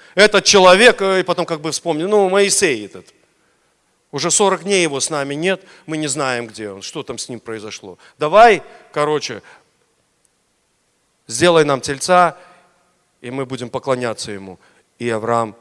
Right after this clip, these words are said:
ой, этот, э, Аарон ни одного слова не сказал. Он сказал: «Давайте мне золото несите. Сделаем, пожалуйста. Let's do it. It's a good idea. It's a great idea, actually».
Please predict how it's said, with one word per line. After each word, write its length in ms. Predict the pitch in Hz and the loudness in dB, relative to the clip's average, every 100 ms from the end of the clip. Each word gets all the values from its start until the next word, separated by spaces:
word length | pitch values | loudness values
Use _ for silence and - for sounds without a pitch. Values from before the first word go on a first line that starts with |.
| _ | _
ой, 160 | 127 117 | -6 -4
этот, 340 | 117 110 101 | -4 -12 -12
э, 280 | 113 104 98 | -12 -10 -10
Аарон 360 | 110 113 113 107 | -6 -4 -6 -8
ни 60 | 104 | -12
одного 280 | 101 104 | -12 -16
слова 300 | 98 107 90 | -16 -16 -18
не 100 | 82 | -18
сказал. 400 | 82 _ 127 85 _ _ _ _ - | -20 _ -20 -20 _ _ _ _ -18
Он 100 | 110 | -14
сказал: 300 | 117 104 101 | -10 -10 -8
«Давайте 340 | 101 101 - | -10 -12 -16
мне 120 | 92 | -20
золото 340 | 87 87 82 90 | -18 -18 -20 -20
несите. 460 | 85 - 85 - _ _ _ _ _ _ _ | -20 -20 -20 -20 _ _ _ _ _ _ _
Сделаем, 480 | 92 98 90 82 82 _ _ _ _ | -20 -18 -16 -18 -20 _ _ _ _
пожалуйста. 580 | 98 98 85 82 - - _ _ _ _ _ | -18 -16 -16 -20 -20 -20 _ _ _ _ _
Let's 220 | 113 - | -16 -14
do 180 | 113 95 | -14 -14
it. 200 | 85 - _ _ _ _ _ _ _ _ _ | -18 -20 _ _ _ _ _ _ _ _ _
It's 120 | - | -12
a 40 | |
good 200 | 107 113 | -12 -10
idea. 400 | 107 95 92 82 87 | -12 -12 -16 -18 -18
It's 120 | 92 | -18
a 40 | |
great 320 | 95 123 113 101 | -12 -12 -10 -12
idea, 360 | 92 95 85 82 | -14 -16 -18 -20
actually». 300 | - 82 | -20 -20